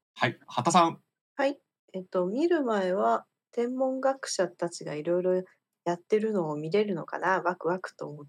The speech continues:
Speaker 2: て見始めたら、百ふ-、あの、風刺映画だったので、
Speaker 1: <laughs>
Speaker 2: 「風刺映画かい！」って思って終わりました。
Speaker 1: <laughs>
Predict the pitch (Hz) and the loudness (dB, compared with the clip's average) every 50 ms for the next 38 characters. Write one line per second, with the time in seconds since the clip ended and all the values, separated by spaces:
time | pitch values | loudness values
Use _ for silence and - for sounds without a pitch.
0 | _ _ - 156 160 156 156 - 170 165 - - 160 160 160 - - 165 165 160 | _ _ -10 -10 -10 -10 -10 -12 -12 -12 -10 -10 -12 -10 -10 -10 -8 -6 -6 -6
1 | - _ _ _ _ _ _ - - 196 208 208 - 262 240 - - - _ _ | -8 _ _ _ _ _ _ -10 -8 -8 -6 -4 -2 -4 -4 -4 -8 -16 _ _
2 | _ _ _ _ _ - 156 147 156 165 - - 202 208 208 208 - 185 185 190 | _ _ _ _ _ -8 -8 -6 -8 -10 -6 -4 -2 0 0 0 0 0 0 0
3 | 185 165 160 156 156 151 147 - - - 147 160 151 160 160 156 - _ _ _ | 0 -2 -2 -6 -8 -10 -14 -12 -10 -10 -10 -6 -4 -4 -4 -4 -6 _ _ _
4 | _ _ _ - - - 180 - - _ 208 226 247 254 - - 285 294 196 208 | _ _ _ -12 -8 -8 -8 -8 -6 _ -4 -4 -4 -4 -4 -2 0 0 2 2
5 | 196 - 208 190 - 202 202 202 170 143 - _ _ _ _ - 220 - - - | 2 2 2 2 2 2 2 2 2 0 -6 _ _ _ _ 2 2 2 0 -2
6 | 160 156 151 151 160 - _ - 165 156 156 151 147 147 147 160 156 - - - | -6 -8 -8 -10 -14 -14 _ -10 -10 -6 -6 -6 -6 -6 -8 -12 -12 -12 -12 -8
7 | - 185 - 302 262 - - 240 - 240 233 - 240 196 - | -6 -4 -2 -2 2 4 4 6 6 6 6 6 4 2 0